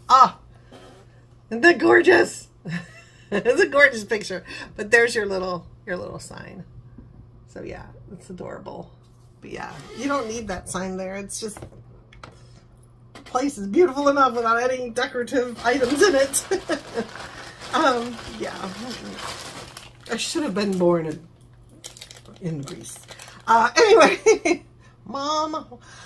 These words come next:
um, here's a piece of jewelry. I just liked the colors, and even in the bag, it's looking, it's looking,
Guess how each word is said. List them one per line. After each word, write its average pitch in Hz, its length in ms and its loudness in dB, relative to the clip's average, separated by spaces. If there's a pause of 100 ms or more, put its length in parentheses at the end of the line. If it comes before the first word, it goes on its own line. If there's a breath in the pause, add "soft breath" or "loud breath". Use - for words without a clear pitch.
(160 loud breath)
um, 262 420 4 (680)
here's 269 200 0
a 285 40 -12
piece 349 200 2
of 349 80 -4
jewelry. 254 320 0
I 254 40 2
just 254 220 -10
liked 226 300 -4
the 185 160 -12
colors, 294 760 -4
and 214 240 -6
even 247 220 -6
in 247 80 -2
the 240 60 -6
bag, 226 220 -2
it's - 140 -12
looking, 285 320 -8 (120)
it's 196 120 -12
looking, 359 280 -10